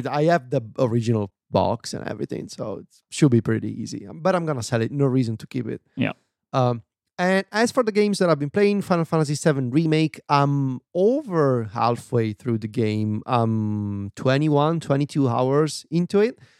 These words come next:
Speaker 1: So I am gonna finish it. I think there's only, like, fifteen or something hours left. Um, beautiful game.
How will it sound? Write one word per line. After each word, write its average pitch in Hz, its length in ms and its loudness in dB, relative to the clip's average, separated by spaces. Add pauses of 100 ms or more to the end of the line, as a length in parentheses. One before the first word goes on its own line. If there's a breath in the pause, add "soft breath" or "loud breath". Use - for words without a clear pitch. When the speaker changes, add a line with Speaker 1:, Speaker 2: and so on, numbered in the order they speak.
(140 soft breath)
Speaker 1:
So 190 200 -2
I 190 100 2
am 233 220 2
gonna 170 180 0
finish 160 340 0
it. 208 160 4 (140)
I 135 180 4
think 147 440 -2
there's 131 200 0
only, 131 220 2
like, 120 240 0
fifteen 131 500 0
or 127 80 2
something 123 360 0
hours 113 360 0
left. 175 400 -2 (520 soft breath)
Um, 151 360 0 (680)
beautiful 170 480 2
game. 139 640 0